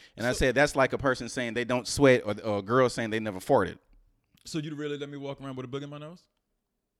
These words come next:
Speaker 1: If I was hating on you, hating niggas do that.
Speaker 2: Okay, hating. Okay.
Speaker 1: Yeah, hate niggas do that.
Speaker 2: Okay.
Speaker 1: Yeah, hate niggas do that. Yeah.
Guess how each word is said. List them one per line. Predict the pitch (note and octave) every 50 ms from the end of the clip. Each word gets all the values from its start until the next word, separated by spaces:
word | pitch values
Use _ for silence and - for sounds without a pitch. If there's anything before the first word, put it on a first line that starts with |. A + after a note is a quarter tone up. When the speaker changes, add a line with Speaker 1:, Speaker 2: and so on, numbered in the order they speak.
| _ _ _ _ _ -
Speaker 1:
If | C#3+ C#3 D#3+
I | C#3+
was | C3 A2
hating | C#3 E3 G#3+ - C#3
on | C3+ C3+ E3+
you, | C4+ C#4+ - - G2
hating | G#2 D3+ - - F#3+ F#3+
niggas | G3 F3+ F#3+ E3
do | D#3 B3 F4 C4
that. | D#2+ F2+ - - _ _ _ -
Speaker 2:
Okay, | C3 A#2+ - G2+ G2+ G2+ G2+ G#2+
hating. | A#2 A#2 A2 - - F2+ G2 _ _ -
Okay. | D#3+ - C3 A2+ C#3 - _ _
Speaker 1:
Yeah, | - F4+ D#4+ E3
hate | B2+ - F3 C4+ D#4+ C4+ -
niggas | D#3 - - G2 F2
do | G2+ F2+
that. | D#2+ -
Speaker 2:
Okay. | - - G2+ A2+ B2 -
Speaker 1:
Yeah, | - A#3+ C4 G#2
hate | - F3 C4+ D#4 D#3 A#2+
niggas | B2+ A#2 F#2+ G2 F2+
do | F#2 D#2 -
that. | - - - - - - - _ _ _ _ _ _ -
Yeah. | - - - -